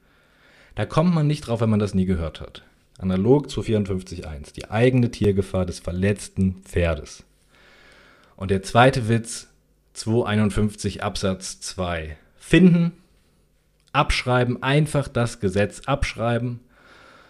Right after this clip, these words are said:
und dann anhand der Informationen im Sachverhalt irgendeinen Maßstab sich ausdenken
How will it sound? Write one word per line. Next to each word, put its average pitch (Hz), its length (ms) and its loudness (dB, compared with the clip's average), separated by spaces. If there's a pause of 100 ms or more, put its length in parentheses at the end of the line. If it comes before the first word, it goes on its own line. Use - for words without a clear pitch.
(340)
und 98 160 -2
dann 117 120 6
anhand 113 380 4
der 113 80 6
Informationen 107 560 2
im 101 80 4
Sachverhalt 95 640 0
irgendeinen 113 800 4
Maßstab 92 580 2
sich - 280 -12
ausdenken 104 800 2